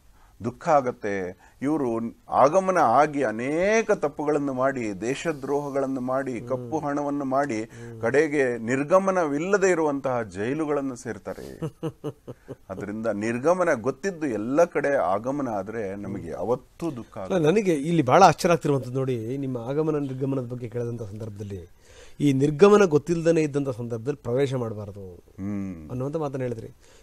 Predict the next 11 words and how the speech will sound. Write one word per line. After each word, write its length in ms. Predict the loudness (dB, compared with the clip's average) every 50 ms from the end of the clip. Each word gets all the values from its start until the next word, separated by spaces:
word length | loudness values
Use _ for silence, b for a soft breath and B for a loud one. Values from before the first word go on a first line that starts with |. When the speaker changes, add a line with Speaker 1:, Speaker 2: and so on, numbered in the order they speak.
| b b -4
Speaker 2:
ಇದು 440 | 2 6 6 8 8 6 4 0 -4 -6 -4
ಭಗವದ್ಗೀತೆಯಲ್ಲಿ 760 | -4 2 4 4 4 4 2 -2 0 -2 -2 -2 -2 -4 -6 -8 -6
ಆ, 120 | -6 -6 -6 -6 -6
ಆ 80 | -10 -10
ಶ್ಲೋಕ 280 | -8 -6 -8 -6 -4
ಬರುತ್ತೆ. 600 | -4 -4 -4 -6 -6 -10 -16 -16 -18 -20 _ _ -20 _ _ _ -10 -4
ಕೃಷ್ಣ 200 | -4 -2 -2 0
Speaker 1:
ಹೌದು. 140 | 0 0 0
ಹ್ಮ್. 260 | 0 -2 -4 -4 -2
Speaker 2:
ಅರ್ಜುನನಿಗೆ 420 | -2 0 2 0 0 2 0 0
ಹೇಳ್ತಾನೆ, 380 | -2 -4 -6 -8 -10 -12 -12